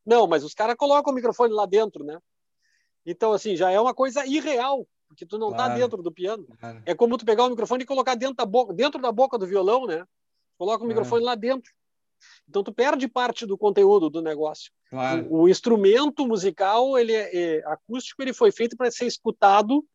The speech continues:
Speaker 1: numa sala adequada e de longe, né? Ele foi, os instrumentos foram todos inventados pra, há muito tempo, eles não são novos. Então, não existe essa do, do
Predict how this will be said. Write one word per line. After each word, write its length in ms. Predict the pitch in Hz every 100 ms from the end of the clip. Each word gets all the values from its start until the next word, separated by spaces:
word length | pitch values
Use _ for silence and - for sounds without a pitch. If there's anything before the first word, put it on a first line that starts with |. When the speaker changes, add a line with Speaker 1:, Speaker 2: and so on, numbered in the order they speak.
| _ _ -
Speaker 1:
numa 260 | 220 208
sala 300 | - 226 220
adequada 640 | 196 202 - 202 214 240 285
e 100 | 254
de 220 | 220 233 190
longe, 540 | 202 294 247 123 - _ _ _ _ -
né? 200 | 170 185
Ele 80 | 139
foi, 180 | 160 135 _ _ _ -
os 80 | 135
instrumentos 400 | - 180 208 233
foram 180 | 240 202
todos 260 | 220 220
inventados 580 | 233 214 196 180 208 - -
pra, 380 | 254 240 208 -
há 100 | 170
muito 280 | 208 254 226
tempo, 440 | - 226 262 190
eles 140 | 151 143
não 100 | 143
são 220 | 190 190
novos. 560 | 190 233 202 147 - _ _ _ _
Então, 120 | 170
não 80 | 208
existe 380 | 185 254 277 226
essa 300 | 240 240 196
do, 220 | 165 135 _ _ -
do 280 | 180 135